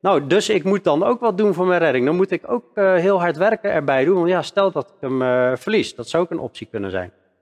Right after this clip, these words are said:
Of je zou erop kunnen reageren, afhankelijk van hoe je het ziet, van, "Oh, wat fijn dat ik gered ben. Nu wil ik echt graag God dienen." Eh, dus hoe jij de dingen ziet, heeft invloed op hoe jij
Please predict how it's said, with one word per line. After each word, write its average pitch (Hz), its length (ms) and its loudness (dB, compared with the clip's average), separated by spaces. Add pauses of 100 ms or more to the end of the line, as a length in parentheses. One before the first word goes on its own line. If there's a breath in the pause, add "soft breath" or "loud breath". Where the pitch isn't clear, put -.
(840)
Of 180 180 -6
je 151 60 -4
zou 139 200 4
erop 139 220 -2
kunnen 151 200 2
reageren, 139 540 2
afhankelijk 139 520 -2
van 135 100 -6
hoe 135 100 4
je 127 60 4
het 123 100 -10
ziet, 165 260 -2
van, 139 220 -4 (360)
"Oh, 180 160 0
wat 165 160 0
fijn - 340 0
dat 180 180 0
ik - 140 -2
gered 180 380 -2
ben. 113 220 0
Nu 175 120 0
wil 190 140 2
ik 170 100 -2
echt - 320 -6
graag 170 460 0 (260)
God 165 380 -4
dienen." 151 320 0 (460)
Eh, 165 140 -8
dus 170 180 2
hoe 202 140 2
jij 190 200 4
de 170 300 4
dingen 160 240 2
ziet, 196 220 -2
heeft 185 420 -4 (600)
invloed 175 420 0
op 160 300 -2
hoe 147 140 -2
jij 131 360 2